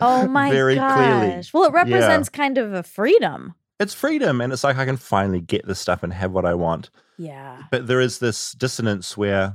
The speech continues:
Speaker 2: I'm looking at Disney adults like they're freaks. I think other people would look at me sometimes and be like, "Oh my goodness,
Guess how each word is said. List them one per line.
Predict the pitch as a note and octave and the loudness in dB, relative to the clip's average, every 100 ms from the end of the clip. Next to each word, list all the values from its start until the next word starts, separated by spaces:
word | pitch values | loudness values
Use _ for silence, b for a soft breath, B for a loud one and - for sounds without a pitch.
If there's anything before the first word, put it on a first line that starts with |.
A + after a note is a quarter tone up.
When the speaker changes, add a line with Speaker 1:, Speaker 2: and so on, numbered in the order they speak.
| G#2 | -8
Speaker 2:
I'm | - G2 G2+ | -4 -2 0
looking | G2 - F#2 | -2 -4 -6
at | F2 | -6
Disney | - F2+ F#2 F2+ | -6 -6 -4 -4
adults | F2+ F2+ - | -2 -4 -4
like | E2 - | -6 -6
they're | E2 | -8
freaks. | - B2+ G2+ - - F#2 | -4 -2 -2 -6 -10 -6
I | |
think | F2 F2 | -6 -2
other | F#2 F2+ | -2 -2
people | F2+ E2+ F2+ | -4 -4 -4
would | E2+ | -4
look | F2+ - | -4 -6
at | F2+ | -4
me | F#2 F#2 | -2 -2
sometimes | E2+ F2+ E2 D#2+ D#2 D#2+ | -2 -4 -4 -4 -4 -6
and | D#2+ | -8
be | E2 E2 | -6 -4
like, | D#2 D2 | -4 -4
"Oh | E2 | -4
my | D#2 D2+ | -4 -6
goodness, | - D#2 C2+ - | -6 -6 -8 -12